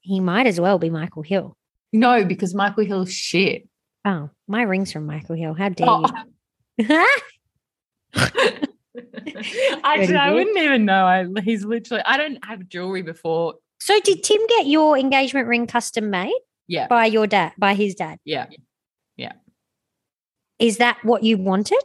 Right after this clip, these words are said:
Speaker 2: Yeah. Yeah.
Speaker 1: Wow.
Speaker 2: But otherwise,
Speaker 1: Beautiful.
Speaker 2: otherwise never worn jewelry. Ever.
Speaker 1: Yeah, I di-, I'm not a big jewelry wearer.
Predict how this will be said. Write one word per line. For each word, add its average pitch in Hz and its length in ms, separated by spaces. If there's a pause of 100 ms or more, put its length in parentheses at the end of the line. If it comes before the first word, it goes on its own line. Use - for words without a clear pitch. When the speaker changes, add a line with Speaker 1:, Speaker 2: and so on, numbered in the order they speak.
(360)
Speaker 2:
Yeah. 156 340 (320)
Yeah. - 200 (2500)
Speaker 1:
Wow. 180 340 (600)
Speaker 2:
But 190 200
otherwise, 226 440
Speaker 1:
Beautiful. 226 180
Speaker 2:
otherwise 247 380
never 214 240
worn 202 340
jewelry. 143 440 (960)
Ever. 170 440
Speaker 1:
Yeah, 381 140 (180)
I 330 140
di-, 403 120
I'm 339 220
not 392 140
a - 40
big 247 220
jewelry 214 380
wearer. 170 400